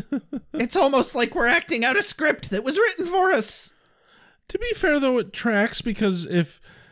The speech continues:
Speaker 2: she describes something that looks like a, a some sort of cross between a gorilla and a wild dog, and it was the full moon last night, I mean
Speaker 1: Oh, sure. And, you know, she immediately suspects werewolf and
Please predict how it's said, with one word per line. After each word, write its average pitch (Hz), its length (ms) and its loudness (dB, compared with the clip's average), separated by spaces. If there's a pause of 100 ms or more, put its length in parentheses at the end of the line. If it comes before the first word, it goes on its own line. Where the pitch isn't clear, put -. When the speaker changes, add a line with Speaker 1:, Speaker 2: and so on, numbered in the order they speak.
(760)
Speaker 2:
she - 320 0
describes 196 540 2
something 180 360 0
that 160 140 0
looks 165 240 -2
like 165 200 0
a, 147 140 -2 (220)
a 139 140 -4 (340)
some 156 260 0
sort 151 160 0
of 127 60 -4
cross 143 340 2
between 147 300 0
a 131 40 0
gorilla 131 460 0
and 131 140 -2
a 127 40 0
wild 131 380 2
dog, 131 480 0 (360)
and 139 220 2
it 139 120 0
was 135 160 0
the 127 120 0
full 147 400 2
moon 143 360 2
last 113 360 -2
night, 113 380 -6 (540)
I 123 160 -2
mean 123 560 0
Speaker 1:
Oh, 339 160 2
sure. 143 460 0
And, 233 460 -2
you 196 120 0
know, 147 180 -2
she 190 160 0
immediately 185 480 2
suspects 160 520 -2
werewolf 190 640 2
and 165 300 2